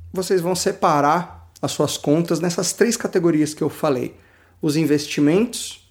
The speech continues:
e aí se você tiver dívidas ainda, uma parte vai ser pro pagamento de dívidas.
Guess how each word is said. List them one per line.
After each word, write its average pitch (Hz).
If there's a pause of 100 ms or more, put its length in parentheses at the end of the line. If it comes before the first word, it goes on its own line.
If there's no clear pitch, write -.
e 170
aí 151
se 147
você 147
tiver 160
dívidas 143
ainda, 151
uma 143
parte 170
vai 139
ser -
pro -
pagamento 139
de 151
dívidas. 151